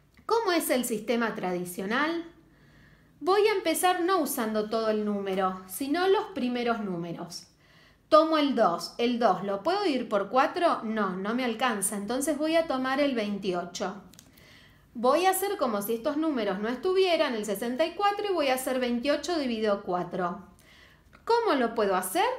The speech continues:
Lo pueden hacer mentalmente, pero si no, podemos usar la base de los cálculos auxiliares, ir probando. Por, en la tabla del cuatro, seis por cuatro, veinticuatro. ¿Me alcanza? Sí. Pruebo si me alcanza por alguno más.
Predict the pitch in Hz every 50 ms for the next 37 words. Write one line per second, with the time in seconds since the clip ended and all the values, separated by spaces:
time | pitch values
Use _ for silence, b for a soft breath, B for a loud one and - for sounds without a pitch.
0 | - - - 220 214 208 214 247 294 320 311 285 247 233 - 262 247 247 240 220
1 | 220 214 214 202 233 294 370 381 311 247 - 202 190 190 196 190 196 196 - 285
2 | 285 330 370 381 370 294 269 262 269 269 285 285 302 269 269 - 302 302 320 330
3 | 330 349 370 359 359 359 381 392 359 294 254 226 214 - - 214 208 214 220 285
4 | 302 294 277 285 254 208 208 - - 226 247 349 403 381 240 214 208 - - -
5 | - 233 226 226 226 233 240 294 381 440 311 220 202 202 190 180 175 175 - b
6 | b b b b b b b b b b b _ - - - - _ - - _
7 | - 202 196 202 - 202 208 208 202 202 196 208 202 202 226 226 240 254 277 294
8 | - 466 415 - - 202 190 180 180 - - 247 262 254 - 294 285 294 285 302
9 | 349 359 370 370 440 415 349 254 220 214 214 208 214 208 - 208 180 175 175 -
10 | 196 185 190 196 196 196 202 208 294 320 370 392 427 415 - 494 480 381 262 220
11 | 220 - - - 220 190 175 180 - B B B B B B B _ - 247 254
12 | 262 285 320 320 320 277 254 247 240 226 226 233 240 247 247 247 240 214 226 214
13 | 208 208 214 220 220 233 269 330 403 539 494 294 196 180 - - -